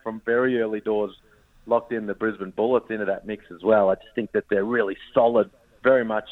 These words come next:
similar to the Jack Jumpers. And then those other two teams are the Sydney Kings and the Southeast Melbourne Phoenix.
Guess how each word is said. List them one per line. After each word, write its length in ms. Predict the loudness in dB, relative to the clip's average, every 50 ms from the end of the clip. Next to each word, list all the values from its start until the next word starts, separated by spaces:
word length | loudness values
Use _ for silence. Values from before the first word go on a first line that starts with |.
| -16 -12
similar 280 | -10 -8 -6 -6 -6 -6
to 140 | -6 -8 -10
the 100 | -10 -8
Jack 320 | -8 -6 -6 -6 -6 -2
Jumpers. 360 | -2 -2 -2 -2 -4 -8 -8 -10 _ _ _ _ _ _ _ _ -6
And 100 | -2 0
then 120 | 0 2 2
those 160 | 2 2 2
other 180 | 2 0 0 -4
two 200 | -8 -10 -12 -12
teams 340 | -10 _ -12 -12 -12 -12 -12
are 80 | -12
the 100 | -12 -12 -10 -10
Sydney 240 | -10 -10 -10 -12
Kings 360 | -10 -6 -6 -4 -4 -4 -4 -2
and 180 | -2 -2 -2 -6 _ _ _ _ _ _ _ _ _ _
the 120 | -6 -4 -2 2
Southeast 440 | 2 2 2 2 0 -4 -6 -6 -8 -6
Melbourne 360 | -4 -4 -4 -4 -6 -10 -12 _
Phoenix. 460 | -6 -4 -4 -4 -6 -10 -12 -14 -20